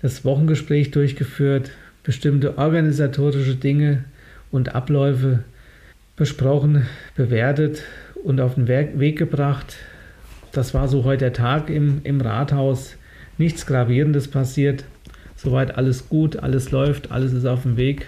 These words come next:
So kann's weitergehen. Donnerstag, der siebte Juli zweitausendzweiundzwanzig. So langsam geht die erste komplette Woche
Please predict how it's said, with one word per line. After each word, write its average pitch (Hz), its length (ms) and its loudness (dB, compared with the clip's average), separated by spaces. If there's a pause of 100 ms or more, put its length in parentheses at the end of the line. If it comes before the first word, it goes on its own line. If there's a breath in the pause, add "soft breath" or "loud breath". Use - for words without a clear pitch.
So 135 160 -4
kann's 123 280 0
weitergehen. 117 500 0 (1200 loud breath)
Donnerstag, 147 600 2
der 120 260 2
siebte 147 360 -2
Juli 170 600 2 (160)
zweitausendzweiundzwanzig. 139 1800 0 (680 loud breath)
So - 160 -2
langsam 143 600 2
geht 147 320 0 (200)
die 135 140 0
erste 151 640 0 (800 soft breath)
komplette 139 600 0
Woche 147 420 2